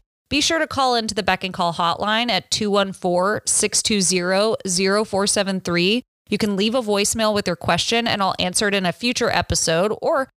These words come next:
submit just content requests and I can address that in future episodes as well.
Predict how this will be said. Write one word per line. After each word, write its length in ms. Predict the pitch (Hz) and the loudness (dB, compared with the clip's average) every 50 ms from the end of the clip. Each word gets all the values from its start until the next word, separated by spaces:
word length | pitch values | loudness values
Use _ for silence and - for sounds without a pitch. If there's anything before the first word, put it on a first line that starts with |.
| _ _ _ | _ _ _
submit 480 | - - - 247 202 208 220 220 - - | -4 -2 -2 -2 0 0 0 -2 0 -2
just 180 | 208 196 - | -2 -4 -4
content 480 | - - 202 214 285 285 - 220 - - | -2 0 2 2 2 0 0 -2 -2 -2
requests 540 | 175 170 - - 170 165 160 - - - - | -4 -6 -4 -2 0 0 2 2 0 0 0
and 180 | - 185 180 - - | 0 0 -2 -2 -2
I 260 | - 175 175 180 180 | 0 0 0 0 0
can 560 | 175 - - 190 175 175 175 175 175 180 175 - | -2 -4 -4 -2 0 2 2 0 0 -2 -2 -2
address 340 | - 190 - 190 185 190 - - | -2 0 0 0 0 0 0 0
that 200 | 214 220 - - | 0 0 0 0
in 120 | 226 226 | -2 -4
future 320 | - - 262 285 269 294 294 | -4 -2 -2 0 0 0 0
episodes 440 | 285 - 302 294 - 320 320 269 | 0 0 0 0 2 2 0 0
as 140 | 339 330 - | -2 -4 -2
well. 280 | 415 440 403 - - | 0 2 2 0 0